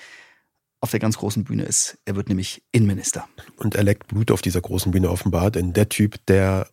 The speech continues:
Speaker 2: nicht im Spotlight war all die Jahre, tritt plötzlich ins Spotlight und offenbar gefällt es ihm da ein bisschen. Seine erste Art, äh, Amtshandlung <laughs> damals, Patrick, ist ja diese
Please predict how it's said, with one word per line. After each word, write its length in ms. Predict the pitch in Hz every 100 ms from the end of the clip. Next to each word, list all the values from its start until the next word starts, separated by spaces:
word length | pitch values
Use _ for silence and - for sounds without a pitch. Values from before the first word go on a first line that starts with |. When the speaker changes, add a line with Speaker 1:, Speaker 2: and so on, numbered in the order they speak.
| _
Speaker 2:
nicht 220 | 104 120
im 60 | 113
Spotlight 460 | - 104 95 87
war 260 | 90 90 85
all 100 | 98
die 100 | 90
Jahre, 400 | 80 90 95 117 - - - -
tritt 200 | - -
plötzlich 240 | 123 -
ins 140 | 104 -
Spotlight 580 | 117 - 90 98 -
und 340 | - 107 107 -
offenbar 300 | 117 117 107
gefällt 320 | 104 98 98
es 160 | 104 -
ihm 100 | 85
da 100 | 82
ein 160 | 87
bisschen. 360 | 82 - 107 139 - - - - -
Seine 160 | 123
erste 220 | 170 -
Art, 240 | 135 - - -
äh, 140 | 123
Amtshandlung 600 | 117 160 - 107 101 95
<laughs> 120 | -
damals, 260 | 123 110 -
Patrick, 340 | 101 - 117
ist 240 | - 113 -
ja 160 | 107
diese 420 | 104 104 101 95